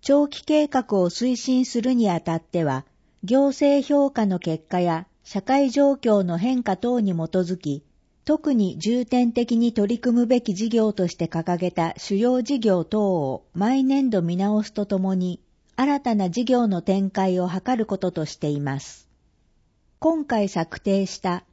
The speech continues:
長期計画の展開二千二十四は、このような見直しを踏まえた主要事業の今後の予定を改めて示すとともに、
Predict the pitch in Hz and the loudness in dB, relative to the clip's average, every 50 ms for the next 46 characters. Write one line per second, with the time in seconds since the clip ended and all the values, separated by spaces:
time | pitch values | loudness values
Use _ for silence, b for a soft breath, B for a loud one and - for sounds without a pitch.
0 | _ _ _ _ _ - - 262 262 277 269 - - - - 294 294 285 285 254 | _ _ _ _ _ -4 0 2 2 2 0 -4 -12 -4 0 2 2 2 2 -2
1 | 226 220 208 196 180 160 151 - 202 202 214 214 208 - 196 190 196 185 - _ | -4 -2 -2 -2 0 -2 -2 -2 0 0 0 0 -2 -2 -2 0 0 -2 -4 _
2 | - 175 185 175 - 269 262 233 220 220 247 254 220 220 214 202 180 170 180 202 | -4 -4 -2 0 0 2 2 4 2 2 2 0 0 0 0 0 0 0 0 0
3 | 202 196 170 151 143 131 131 147 _ _ _ _ _ _ _ _ _ - - 208 | 0 0 0 -2 -4 -4 -6 -6 _ _ _ _ _ _ _ _ _ -8 -2 0
4 | 208 247 262 285 294 294 285 285 262 233 202 185 175 175 175 202 214 214 220 208 | 0 2 2 2 2 2 2 2 2 2 0 0 0 0 0 0 2 2 0 0
5 | - 226 220 214 214 196 220 202 220 220 214 202 - - 151 147 - - - - | 0 -2 0 0 0 0 2 2 2 2 2 0 -2 -2 -4 -4 -4 -8 -12 -8
6 | - 185 208 233 247 254 262 233 277 285 240 247 240 220 202 190 170 160 147 - | -4 -2 0 0 2 0 0 0 -2 -2 0 0 0 0 0 0 -2 -4 -4 -2
7 | 220 226 233 233 226 240 233 233 226 220 214 202 208 220 214 214 208 208 202 202 | 0 0 0 0 0 -2 0 0 0 0 -2 -2 -2 -2 0 0 2 2 2 0
8 | 196 - - - - 180 196 226 247 - 277 269 269 262 - - 175 - - 185 | 0 -4 -6 -8 -6 -4 -4 -4 -4 -2 -2 0 0 -2 -2 -4 -8 -4 -2 0
9 | 208 240 233 - - 190 165 - 175 160 156 165 165 165 160 165 165 | 0 0 0 -2 -4 -6 -6 -4 -4 -4 -4 -4 -6 -6 -6 -8 -10